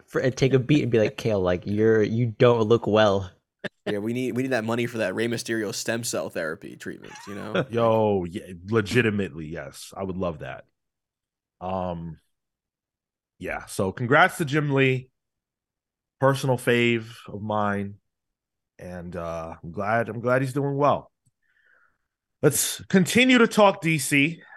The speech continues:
Speaker 3: Uh, they announced this week three new miniseries spinning out of what Jeff Johns has been doing with the Golden Age.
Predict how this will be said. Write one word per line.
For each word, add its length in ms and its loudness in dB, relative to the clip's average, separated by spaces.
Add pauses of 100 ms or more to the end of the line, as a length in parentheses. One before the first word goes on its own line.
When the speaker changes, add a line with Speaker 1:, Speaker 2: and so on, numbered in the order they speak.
Speaker 3:
Uh, 240 0
they 200 6
announced 400 4
this 240 -2
week 300 2
three 560 0
new 400 4
miniseries 960 -2 (140)
spinning 440 -2
out 180 6
of 200 4
what 240 2
Jeff 280 2
Johns 520 0 (380)
has 220 4
been 200 -2
doing 320 4
with 160 -2
the 100 0
Golden 540 4
Age. 160 -10